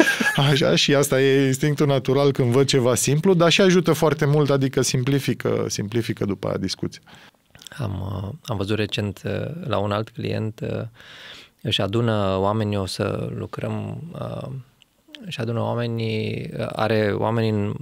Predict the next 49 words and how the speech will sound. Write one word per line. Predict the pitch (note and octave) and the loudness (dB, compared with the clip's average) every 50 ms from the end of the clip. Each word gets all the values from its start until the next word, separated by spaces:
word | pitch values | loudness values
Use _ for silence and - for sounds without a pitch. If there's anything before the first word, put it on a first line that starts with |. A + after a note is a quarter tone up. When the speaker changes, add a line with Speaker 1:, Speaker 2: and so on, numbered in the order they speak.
| - - | -10 -10
Speaker 2:
mai | - - G#2+ G#2 | -6 -4 -2 0
multe | G#2+ A2 G#2+ - G#2 | 0 0 0 -2 -4
țări | G2 - - A2+ A2 - - _ | -4 -2 -4 -6 -6 -6 -12 _
din | - - - - | -14 -12 -10 -8
lume | G#2+ - - A#2+ A2 | -8 -8 -8 -10 -10
și | - - - | -10 -8 -6
îi | G#2 G2+ | -6 -6
adună | G2+ G2 G#2 G#2 G#2 G2+ G2 G2+ | -4 -4 -4 -4 -4 -4 -6 -6
aici | G2 G2+ G2 - | -6 -8 -8 -8
în | A2 G#2 | -8 -8
România | G2 G2 F#2 F#2 F#2 G2 G#2 G#2+ A2 G#2 | -6 -8 -8 -8 -8 -8 -8 -10 -10 -12
pentru | - G#2 G2 G2 G2+ G2 | -14 -14 -12 -8 -8 -8
o | |
săptămână, | F#2+ - - - _ - G2 G2 G#2+ A#2 A2+ G#2+ G#2+ G#2+ - _ | -8 -8 -10 -10 _ -8 -6 -6 -4 -4 -4 -6 -8 -10 -12 _
prima | - G#2 G#2+ G2+ G2 F#2 | -4 -4 -2 -2 -4 -6
după | F#2 - G#2 F#2+ | -6 -6 -8 -4
pandemie, | - F#2+ F#2+ F#2 F#2 F#2 F#2 G2 G2+ G2 F2+ F2+ - | -4 -4 -4 -2 -4 -4 -4 -4 -6 -8 -10 -10 -8
toți, | - A#2+ B2+ B2 - - _ _ _ _ _ - - - - - - - - - - _ _ _ _ - | -8 -8 -8 -8 -12 -20 _ _ _ _ _ -20 -20 -18 -18 -18 -18 -18 -20 -20 -20 _ _ _ _ -12
uh, | D#3 B2+ A#2 A#2 | -10 -8 -6 -4
și | A2 - C3+ | -4 -2 -2
le-a | C3 B2 | -2 -2
trimis | - C3+ C#3 D3 C3+ - | 0 0 0 0 0 0
un | - D3 C#3+ C#3+ C#3+ C#3 | -2 -2 0 2 2 2
mail, | C#3 C3 G2+ F2+ F2 F#2 - _ _ _ _ _ _ _ _ _ _ _ _ _ _ _ | 2 2 0 -2 -4 -8 -16 _ _ _ _ _ _ _ _ _ _ _ _ _ _ _
uh, | - G2+ G#2 G#2 G#2 G#2 G#2 G2+ | -10 -8 -6 -6 -6 -6 -6 -4
în | A2 A#2 | -4 -4
care | A2+ B2 A2+ A2+ A#2+ | -2 -2 0 0 0
e | A#2+ | 0
menționat | A#2+ A#2+ A#2 A2 - A#2 A#2 B2 - | 0 -2 -2 -2 -2 -2 -4 -4 -4
și | - A#2 | -6 -4
faptul, | - A#2 A2+ - A#2 | -4 -4 -4 -2 0
mi | A2 G#2+ | 0 0
l-a | A2 | 0
trimis | G#2+ - G#2+ A2 G#2+ | 0 -2 -4 -2 -2
și | - A#2 | -4 -4
mie, | A2+ B2 C3 B2 | -2 -2 -2 -4
că | A#2+ - A#2+ A2+ A2+ A2+ | -4 -4 -2 -2 -2 0
eram | A2 A2 A#2 A#2 A#2 | -2 -2 -2 -2 -4
și | A2 - A#2+ | -4 -4 -4
eu | A2+ | -4
menționat | A2 G#2+ G#2 - A2 A2 G#2 | -4 -4 -4 -4 -4 -4 -4
acolo, | A2 G#2 A#2 A2+ G#2+ | -4 -4 -2 -4 -4
că | - A2+ | -4 -6
o | |
să | G#2+ - - | -6 -6 -8
lucrăm | A2+ G2+ - A2+ G#2+ G#2+ | -8 -6 -6 -6 -6 -6
împreună | G#2+ G2+ - G#2+ G#2+ G#2 G2+ | -6 -8 -8 -8 -8 -8 -8
o | G2+ | -8
zi. | G2 - | -10 -12